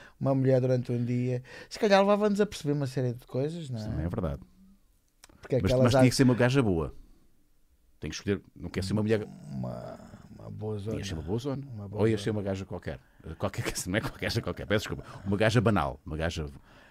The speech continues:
Speaker 1: Não, eu
Speaker 2: Eu ia
Speaker 1: queria,
Speaker 2: ser uma gaja
Speaker 1: eu
Speaker 2: que ia ser
Speaker 1: queria ser uma Sara Sampaio.
Speaker 2: Se-
Speaker 1: Não?
Speaker 2: Eu não, eu tô,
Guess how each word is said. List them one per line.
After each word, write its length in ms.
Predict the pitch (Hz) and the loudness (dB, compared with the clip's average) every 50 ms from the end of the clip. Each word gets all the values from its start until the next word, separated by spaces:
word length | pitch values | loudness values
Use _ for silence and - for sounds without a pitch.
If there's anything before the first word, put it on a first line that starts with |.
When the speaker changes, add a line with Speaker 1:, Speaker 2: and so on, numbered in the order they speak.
| - | -8
Speaker 1:
Não, 120 | - 127 110 | -6 -4 -4
eu 60 | 101 | -2
Speaker 2:
Eu 60 | 113 123 | 0 4
ia 40 | |
Speaker 1:
queria, 220 | 123 123 135 135 139 | 6 6 6 8 8
Speaker 2:
ser 80 | 139 | 6
uma 100 | 131 127 | 6 6
gaja 160 | 135 143 139 127 | 6 4 4 4
Speaker 1:
eu 20 | |
Speaker 2:
que 60 | 143 143 | 4 4
ia 40 | |
ser 120 | 135 135 135 | 6 6 6
Speaker 1:
queria 180 | 135 135 131 | 6 4 2
ser 240 | 123 - - 147 143 | 0 2 2 2 4
uma 180 | 139 147 143 135 | 4 4 2 0
Sara 460 | 127 - - - 139 135 131 127 123 | 0 -2 -4 0 2 2 2 2 0
Sampaio. 760 | 117 - 120 110 104 101 - 104 101 101 98 92 92 92 92 - - - _ _ - - - _ _ _ _ _ _ _ _ _ _ _ _ _ _ _ _ _ _ _ _ _ _ _ _ _ _ _ _ _ _ _ _ _ _ _ _ _ _ _ _ _ _ _ _ _ _ _ | -2 -4 -6 -8 -8 -8 -10 -12 -12 -12 -12 -14 -16 -18 -20 -20 -20 -20 _ _ -20 -20 -20 _ _ _ _ _ _ _ _ _ _ _ _ _ _ _ _ _ _ _ _ _ _ _ _ _ _ _ _ _ _ _ _ _ _ _ _ _ _ _ _ _ _ _ _ _ _ _
Speaker 2:
Se- 180 | - - - - - - - - - - - 190 - - - - - - 679 679 659 719 698 679 698 - - 807 855 880 906 932 960 - - - - - - - - - - - - - - - - - - - - - - - - - - - | -18 -16 -12 -8 -6 -6 -6 -6 -8 -4 -2 -2 -2 4 6 8 8 8 6 4 2 2 2 0 -4 -6 -8 -10 -12 -12 -14 -16 -16 -14 -14 -14 -14 -16 -16 -18 -20 -20 -20 -20 -20 -20 -20 -20 -20 -20 -20 -20 -20 -12 -6 -6 -6 -6 -2 0
Speaker 1:
Não? 240 | 131 127 147 180 202 - - - - - - | 2 2 2 2 -2 -6 -12 -20 -20 -12 -8
Speaker 2:
Eu 100 | 175 214 | -6 -4
não, 120 | 254 240 - 190 180 | -4 -4 -6 -8 -12
eu 80 | 190 - | -14 -12
tô, 140 | - 214 | -12 -12